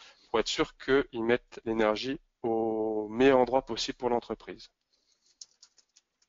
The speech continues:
Là, c'était, euh, euh, ce qu'avait dans les mains, euh, un prospecteur téléphonique, ils appellent ça l'inside, inside sales,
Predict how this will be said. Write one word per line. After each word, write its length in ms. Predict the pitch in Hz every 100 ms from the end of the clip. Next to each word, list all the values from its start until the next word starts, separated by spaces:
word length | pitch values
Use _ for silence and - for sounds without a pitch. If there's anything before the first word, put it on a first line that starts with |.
| _ _ _ _ _ - - - - - - - _
Là, 380 | 143 156 180 202
c'était, 460 | - - 143 - 156
euh, 1200 | 160 156 131 123 123 120 120 120 123 127 131 131 - 165 _ _ _ _ 127
euh, 160 | 123
ce 120 | -
qu'avait 440 | - 143 135 151 147
dans 160 | 135
les 140 | 131 131
mains, 500 | 131 147 165 175 185
euh, 760 | - 127 123 123 123 123 123 120
un 40 | 120
prospecteur 500 | 165 - 160 - -
téléphonique, 480 | 147 143 135 123 117
ils 100 | 120
appellent 200 | 120 123
ça 140 | 147
l'inside, 400 | 139 131 135 127 127 -
inside 340 | 147 143 135 127
sales, 320 | - 110